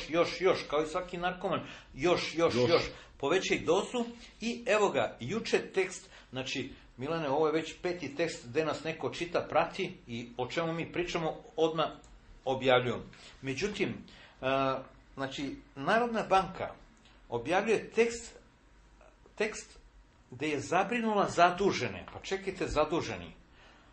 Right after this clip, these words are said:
Speaker 1: otkud ste se sad odjednom zabrinuli? Jer Narodna banka će dozvoliti da, e, banke svoja potraživanja ustupaju kostolomcima i ostalima.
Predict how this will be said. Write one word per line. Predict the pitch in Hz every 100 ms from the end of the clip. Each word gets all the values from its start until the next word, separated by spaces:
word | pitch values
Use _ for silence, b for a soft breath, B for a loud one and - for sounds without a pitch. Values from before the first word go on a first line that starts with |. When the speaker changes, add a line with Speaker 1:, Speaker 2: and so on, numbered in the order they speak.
| b b - -
Speaker 1:
otkud | - 127 196 190
ste | 185
se | - 160
sad | - 202 180
odjednom | 160 170 196 185 - B -
zabrinuli? | 113 107 156 170 160 117 101 98 135
Jer | 123 190 202
Narodna | 139 175 208 202
banka | 143 180 196 196 151
će | - 147
dozvoliti | 120 117 - 156 220 233 - 123 B B B
da, | 117 190 214 - - - - - _ -
e, | - 156 151 147 120 117
banke | 175 190 180 - 135 117 - - -
svoja | - 170 180 -
potraživanja | 143 135 123 185 202 185
ustupaju | 147 - - 196 196 196 151 127 - - -
kostolomcima | - - - 143 165 - 160 131
i | 120
ostalima. | 131 127 156 101 85